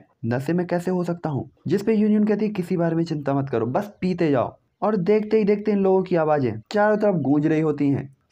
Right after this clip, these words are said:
सभी नशे में धुत होते हैं और नायला निहारान इन दोनों को देखकर काफ़ी, काफ़ी हैरान होती है। उसे समझ में नहीं आता है कि आखिरकार इन लोगों के बेहोश होने से पहले इन्हें कितना टाइम, जिसके बाद नायला निहारान उन लोगों को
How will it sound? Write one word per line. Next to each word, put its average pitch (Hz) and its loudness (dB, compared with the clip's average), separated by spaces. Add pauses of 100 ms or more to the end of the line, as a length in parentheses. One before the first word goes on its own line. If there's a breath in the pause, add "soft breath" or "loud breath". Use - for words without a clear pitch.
(140)
सभी 214 0
नशे 185 2
में 190 2
धुत 143 -4
होते 147 0
हैं 151 2
और 147 0
नायला 175 2
निहारान 180 0
इन 180 2
दोनों 165 0
को 175 0
देखकर 170 -2
काफ़ी, 160 -4 (960)
काफ़ी 208 0
हैरान 214 0
होती 214 -2
है। 220 4
उसे 220 0
समझ 175 0
में 180 0
नहीं 185 2
आता 175 0
है 175 -2
कि 175 -2
आखिरकार 170 -2 (160)
इन 214 -2
लोगों 214 4
के 220 2
बेहोश 190 2
होने 190 2
से 185 -2
पहले 185 0
इन्हें 190 0
कितना 139 -2
टाइम, 135 0 (800)
जिसके 214 -2
बाद 175 2
नायला 147 0
निहारान 151 0 (240)
उन 220 -2
लोगों 226 2
को 135 -2